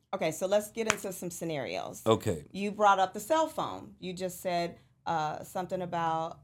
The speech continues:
Speaker 1: a cell phone.
Speaker 2: Okay, well, hold on. No, you brought this, this my, this my topic,
Speaker 1: Okay.
Speaker 2: and so you can't drive my stuff.
Speaker 1: Okay.
Speaker 2: Okay, I cleaned it up.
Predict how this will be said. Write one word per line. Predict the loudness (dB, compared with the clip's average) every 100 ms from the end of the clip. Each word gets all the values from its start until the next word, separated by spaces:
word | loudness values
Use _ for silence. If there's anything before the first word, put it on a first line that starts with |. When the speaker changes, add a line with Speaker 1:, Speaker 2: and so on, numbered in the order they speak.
| -10
Speaker 1:
a | -8
cell | -6 -4 -4
phone. | -6 -6 -6 -8 0
Speaker 2:
Okay, | 0 2 4
well, | 4
hold | 6 6
on. | 6 6
No, | 4 2
you | 0 0
brought | 2 0 2
this, | -2
this | -2 -4 -2
my, | 0 0
this | 0 -4 -4
my | -2 -2
topic, | -2 -2 0 0 -2
Speaker 1:
Okay. | -2 -2
Speaker 2:
and | 0
so | 0 2 4 4
you | 2 0
can't | 0 -2
drive | 0 0 -2 -2
my | -6
stuff. | -6 -10 -12 _ _ -6 -6 -8 -20 -10
Speaker 1:
Okay. | -6 -4 0 2 0 -2 -12 -20 _
Speaker 2:
Okay, | -6 -4 -4
I | -6
cleaned | -6 0 0 0
it | -4
up. | -6